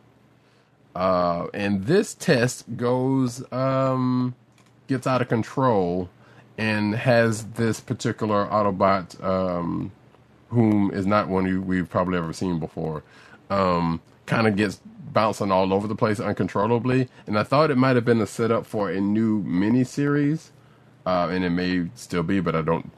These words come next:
I, I, it, but it's kinda hard to tell coming out of the, the, um, uh, the end of this book, because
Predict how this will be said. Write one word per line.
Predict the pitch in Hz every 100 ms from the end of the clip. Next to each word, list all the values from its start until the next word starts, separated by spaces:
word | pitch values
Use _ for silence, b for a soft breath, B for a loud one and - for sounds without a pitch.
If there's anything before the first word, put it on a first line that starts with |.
| -
I, | 87
I, | 82 82
it, | 82 80 - 85 82 - _ - _ _ _ _ _ _ _
but | 107 104
it's | 90
kinda | 107 90
hard | 98
to | 82
tell | - 92 92
coming | - 90
out | 87 87
of | 82
the, | 87 82 80 78 78
the, | - 80
um, | 78 78 78 76 69 - - - - - _ - -
uh, | 80 76 67 64 64 - -
the | 85
end | 67 92
of | 101
this | 98
book, | 120 117 - b b
because | 104 - 107 98 92 95 107